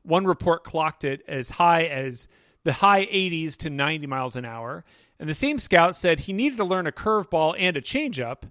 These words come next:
Yeah, it seems like those would be good things to <laughs> learn if you're gonna be a professional pitcher. But hey, you can't teach height when it comes to being a pitcher.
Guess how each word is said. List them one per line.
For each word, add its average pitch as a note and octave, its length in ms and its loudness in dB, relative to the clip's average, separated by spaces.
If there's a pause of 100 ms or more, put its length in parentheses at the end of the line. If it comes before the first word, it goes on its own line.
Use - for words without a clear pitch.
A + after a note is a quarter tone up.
(320)
Yeah, C#4+ 180 0
it - 80 -10
seems D#4+ 180 -4
like F4 140 -6
those D#4+ 180 -6
would C#4 80 -2
be B3+ 100 0
good A3 220 0
things G3+ 280 -2
to F3+ 100 4
<laughs> - 0 -
learn D#3+ 460 2 (200)
if - 200 -4
you're G#3 100 2
gonna G#3 200 6
be G#3+ 200 0
a G3 60 6
professional G3+ 580 -2
pitcher. A#3+ 480 -6 (420)
But F#3+ 260 -6
hey, F3 480 0 (140)
you D#3 160 -4
can't C#4 480 -4
teach - 380 -6
height - 560 -6 (220)
when D3 160 -6
it D#3 100 -10
comes E3 300 -10
to E3+ 80 -12
being E3 260 -8
a C#3+ 60 -10
pitcher. - 500 -10